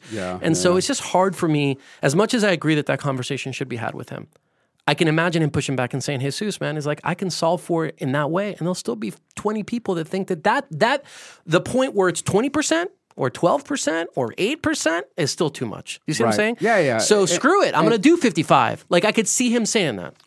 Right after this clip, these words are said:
Speaker 1: I, I totally get that, which is why I, I hope someone that is a comedian that understands <laughs> this medium, that he trusts, can have that conversation with them.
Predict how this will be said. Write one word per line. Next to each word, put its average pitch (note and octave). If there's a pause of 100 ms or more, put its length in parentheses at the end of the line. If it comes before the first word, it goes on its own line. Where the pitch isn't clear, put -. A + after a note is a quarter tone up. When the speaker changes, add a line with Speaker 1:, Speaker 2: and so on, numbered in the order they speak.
Speaker 1:
I, -
I A#2+
totally B2
get A2
that, G#2
which G#2+
is G#2+
why A2+ (120)
I, A2
I G#2+ (140)
hope A#2+
someone A#2
that G2
is A#2
a -
comedian F#2+ (160)
that G#2+
understands B2
<laughs> -
this A2+
medium, G2
that F#2+
he G#2+
trusts, F#2 (460)
can A#2
have A2+
that A2
conversation F#2+
with D#2
them. E2